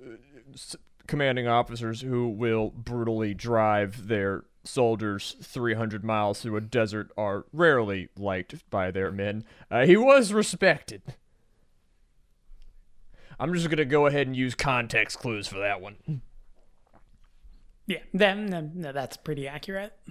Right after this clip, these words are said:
Speaker 1: By November of eighteen oh five, the fleet had made it across the Atlantic to take on supplies in Salvador, Brazil.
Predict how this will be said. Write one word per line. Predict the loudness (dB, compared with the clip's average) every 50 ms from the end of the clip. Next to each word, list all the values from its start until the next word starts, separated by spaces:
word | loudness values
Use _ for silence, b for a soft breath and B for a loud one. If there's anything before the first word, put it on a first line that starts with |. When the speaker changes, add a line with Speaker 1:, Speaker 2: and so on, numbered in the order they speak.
| -20 -8 0
Speaker 1:
By | 2 4 4 4
November | 4 4 2 4 2 0 0 0 0 0 2 4
of | 4 2 2 0
eighteen | 0 0 0 -2 -4 -4 -2 0
oh | 0 0 0
five, | -2 0 0 2 2 4 4 2 2 2 0
the | -4 -8
fleet | -6 -2 2 4 4 4 4 4
had | 2 2 2
made | 0 -2 -2 -2 -2
it | -2 -2
across | -4 -6 -4 -2 2 4 4 4 4 2
the | 0 0 2
Atlantic | 2 2 2 2 2 2 0 0 -4 -6
to | -6 -4
take | 0 0 2 2 2 2
on | 2 2 2 0 -2
supplies | -6 -10 -8 -2 0 2 4 4 4 4 4 2 0 -2
in | -4 -6 -6 -6
Salvador, | -4 0 2 4 4 4 2 0 -2 -2 -2 0 0 0 0
Brazil. | -2 -4 -6 -6 -4 -2 -2 0 0 -2 -4